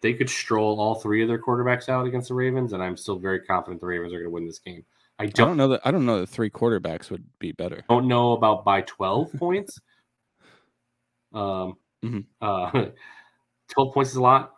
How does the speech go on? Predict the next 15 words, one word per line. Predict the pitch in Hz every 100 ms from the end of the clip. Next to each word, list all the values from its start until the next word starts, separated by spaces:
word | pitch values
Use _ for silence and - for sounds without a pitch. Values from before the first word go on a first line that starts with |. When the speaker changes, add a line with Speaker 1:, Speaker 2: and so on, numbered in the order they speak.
| -
Speaker 1:
Uh, | 113 110 107 104 107 _ _ -
I | 110
am | 117
gonna | 123
take | 120
the | 120
Ravens | 113 110 104
to |
win. | 104 107 104 101
I'm | 104 104
undecided | 107 110 101 107 98 92
about | 87 90
the | -
spread, | - 95 95
though. | 98 110